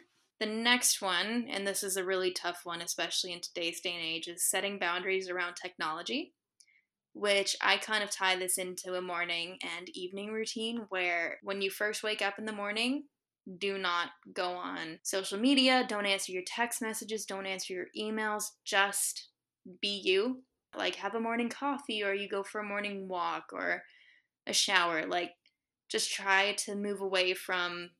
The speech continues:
the first thing that you do is open your email, because I definitely have fallen prey to that. And, you know, it doesn't help sometimes when you're receiving emails at seven A M because then you're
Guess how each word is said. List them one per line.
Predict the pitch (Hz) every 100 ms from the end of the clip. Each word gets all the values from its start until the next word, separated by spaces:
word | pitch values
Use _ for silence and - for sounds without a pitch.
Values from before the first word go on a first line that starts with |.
| _ -
the |
first | 196 - 190 180 -
thing | 190 180
that | 175 175 -
you | - 196
do | 180 185 185 185
is | 175 - -
open | 180 180 175
your | 160
email, | 170 165 - - - _ _ _ _ _ _
because | - - 170 165 160 -
I | 185 185
definitely | 190 185 190 185
have | 185
fallen | - 175 175
prey | 175 175 160
to |
that. | 165 175 247 - _ _ - - _ _ _ _ _
And, | 233 226 226
you | 233
know, | 214
it | -
doesn't | 233 220 -
help | 202 196 -
sometimes | 214 214 214 214 220
when | 214 196
you're | 185
receiving | 190 - 202 202 226
emails | 214 220 226 233 240
at | -
seven | 220 214 220
A | 220
M | 214 240
because | 247 - 196
then | 185 180
you're | 175 165